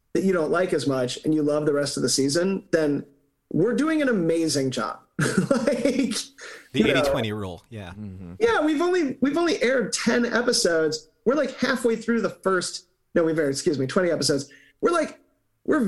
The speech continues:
Speaker 1: very early in a run of, of, of a Star Trek, you know, compared to every other Star Trek. And the amount of episodes we have that, that are just fun and spark joy, like, compared to everybody else, I'm like,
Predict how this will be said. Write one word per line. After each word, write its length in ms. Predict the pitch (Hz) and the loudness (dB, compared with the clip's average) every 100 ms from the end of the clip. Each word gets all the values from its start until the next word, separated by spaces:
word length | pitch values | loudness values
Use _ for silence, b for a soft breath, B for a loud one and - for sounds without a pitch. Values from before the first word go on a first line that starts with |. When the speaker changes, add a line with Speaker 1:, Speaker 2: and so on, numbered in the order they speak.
| 175 | 0
Speaker 1:
very 340 | 254 285 277 | 0 2 0
early 340 | 240 226 214 | 0 2 2
in 80 | 185 | 2
a 60 | 160 | 2
run 260 | 160 165 156 | 2 0 0
of, 180 | 143 - | -2 -2
of, 240 | 160 147 139 | -2 0 -2
of 200 | 156 139 | -2 0
a 40 | |
Star 240 | 139 156 151 | 0 0 0
Trek, 360 | - 123 117 - | 0 -2 -4 -2
you 100 | 156 | 0
know, 180 | 151 135 | 0 0
compared 380 | 160 147 156 143 | -2 0 0 0
to 100 | 143 | 0
every 220 | 151 139 | 0 0
other 160 | 131 | 0
Star 240 | 127 - 143 | -2 -2 0
Trek. 320 | 185 185 185 180 | 0 -2 -2 0
And 100 | 202 | 0
the 60 | |
amount 280 | 208 202 175 | 0 0 0
of 80 | - | 0
episodes 400 | 185 214 196 170 | 0 0 0 0
we 120 | 156 | 0
have 320 | 156 175 160 | 0 0 0
that, 260 | 143 - - | -2 -4 -2
that 180 | 156 147 | -2 0
are 140 | 151 | 0
just 260 | 160 - - _ _ _ _ - - | 0 -4 -12 _ _ _ _ -12 0
fun 300 | 262 247 240 | 2 2 2
and 100 | 180 | 0
spark 380 | - 156 139 - | 0 0 -2 0
joy, 560 | 240 240 233 220 220 - _ - | 0 2 2 0 -2 -8 _ -2
like, 420 | 170 160 151 - | 0 0 -2 -4
compared 380 | 190 185 196 202 | -6 -2 0 0
to 60 | |
everybody 320 | 180 180 165 160 | 0 0 0 0
else, 280 | 269 240 | 0 -2
I'm 120 | 165 170 | -2 0
like, 260 | 156 139 | -2 -4